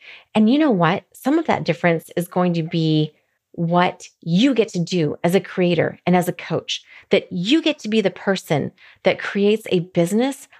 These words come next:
that is profitable, successful, and helps to improve people's lives. All of that is something to embrace and to love.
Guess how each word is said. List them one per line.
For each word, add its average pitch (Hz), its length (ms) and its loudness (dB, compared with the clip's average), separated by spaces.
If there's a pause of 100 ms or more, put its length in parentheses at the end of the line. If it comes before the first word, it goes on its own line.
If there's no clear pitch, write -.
(120)
that 185 100 2
is 165 160 -4
profitable, 254 920 -2 (300)
successful, 285 960 -2 (400)
and 214 160 2
helps - 520 -4
to 220 300 2 (160)
improve 220 580 0
people's 190 400 -2
lives. 160 580 -2 (440)
All 269 280 2
of 208 140 0
that 165 260 0 (500)
is - 100 -8
something 214 320 2
to - 260 -6
embrace 170 680 0
and 175 160 0
to 180 180 -4
love. 160 440 0